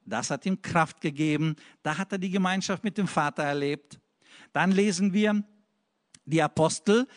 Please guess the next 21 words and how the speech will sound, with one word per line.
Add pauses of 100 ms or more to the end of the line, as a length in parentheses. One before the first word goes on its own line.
(220)
gingen, (420)
Petrus
und
Johannes
zum
Beispiel, (380)
gingen
am
Sabbat
nach
gewohnter (280)
Weise (760)
auch (320)
in
den
Tempel. (440)
Sie
gingen,
um
zu
beten